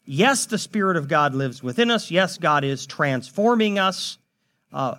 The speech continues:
but that sin nature is with us as long as we inhabit the body. It will be removed from us when we die and rise again in our, in our new resurrected bodies. But for the rest of our earthly life, there is this principle of sin and death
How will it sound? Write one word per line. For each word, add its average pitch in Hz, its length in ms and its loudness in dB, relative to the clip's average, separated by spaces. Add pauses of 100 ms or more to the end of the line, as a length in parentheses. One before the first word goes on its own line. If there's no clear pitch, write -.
(300)
but 196 320 4 (240)
that 180 320 2
sin 311 280 -2
nature 226 360 -2
is 180 320 -4
with 185 360 0
us - 380 -4
as 139 180 -4
long 151 300 0
as 170 140 -4
we 190 160 0
inhabit 147 480 -2
the 143 80 -8
body. 110 420 -2 (500)
It 170 140 -6
will 180 140 2
be 170 320 0 (200)
removed 151 520 0
from 247 260 6
us - 300 -4 (120)
when 147 200 -2
we 151 100 -2
die 202 300 4
and 175 200 2
rise 143 300 2
again 180 320 0
in 147 140 2
our, 131 300 0
in 131 140 -4
our 113 160 -2
new 160 320 -2
resurrected 151 640 -2
bodies. 165 320 2 (320)
But 156 140 0
for 180 100 -2
the 175 100 0
rest 247 260 2
of 233 120 2
our 202 240 2
earthly 269 400 2
life, 147 380 2
there 156 200 -2
is 160 200 -4
this 160 180 -8
principle 220 540 -2
of 196 100 -6
sin 196 200 -4
and 185 120 -2
death 139 220 -2